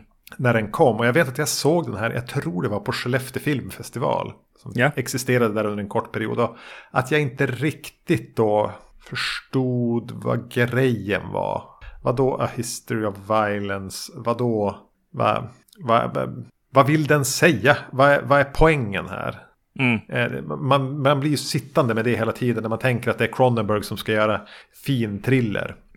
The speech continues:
Speaker 2: Ja.
Speaker 1: Ehm, och jag vet inte om jag blev så mycket klokare när jag ser den nu.
Speaker 2: Nej, precis. Det är väl det som är serietidningsdelen i det här på något sätt. För det, alltså, det är väl som hur The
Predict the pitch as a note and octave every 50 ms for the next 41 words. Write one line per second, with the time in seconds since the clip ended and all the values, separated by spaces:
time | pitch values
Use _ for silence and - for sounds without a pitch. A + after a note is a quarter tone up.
0 | _ _ - - - A#2+ A3+ - - - - - - - _ - - A#2+ A2 G#2+
1 | G2 F#2+ G2 G2+ G#2 - - - - - - - D3 D3+ D3 F3+ F3 - C#3 B2
2 | C3+ B2+ C#3+ C#3+ E3+ E3+ C3 A#2+ B2+ D3 C#3 B2 A#2+ A#2 - - D#3+ F#3 E3 G#2
3 | - - - F#3 F#3 C3 A2 A2 G#2 - A#2+ A2 A2 A#2 B2 D3+ E3 C3 A2+ G#2+
4 | A#2+ B2 B2 - - - _ _ _ - C3+ B2 B2 C#3 D#3 F3 G3 G#3 G3+ G3+
5 | G3+ G3 - - F3+ E3+ - - - F3+ D3+ C3 B2+ A#2+ A2+ - D#3+ D#3+ C#3+ C#3+
6 | E3 E3+ F3 E3+ D3 B2 A2+ C3+ C#3 D#3+ G3 G#3 - - - C3+ B2 A#2+ C3 E3+
7 | G3 F3+ - - - C#3+ A#2+ A2 G#2+ G#2+ G#2+ A2 A2 A2 G#2+ - - - C#3 B2+
8 | A#2 A2+ A2+ A#2 A#2 A2+ - - - - - - C#3+ C3+ E3+ G3 E3 C#3 C3 B2+
9 | A#2 A2+ A2+ A2+ A2 A2+ A2+ G#2+ A#2 A#2 A2+ A2 - - B2 A2 A2 A2 - -
10 | - A#2 G#2 - _ - - - B2+ A#2 C3 C3 B2+ - - D#3 C#3+ B2+ B2 C3+
11 | - - C3 B2 C#3+ D3 D3+ D3+ C#3+ C#3+ C3 - - C3+ A#2 A2+ A2 A#2 A#2 A2+
12 | A2+ A2 - _ - - _ _ - A#2+ A#2+ A#2 A2+ A#2 A2+ A2+ A2+ A2+ A2 A2
13 | A2+ A#2+ B2+ A#2+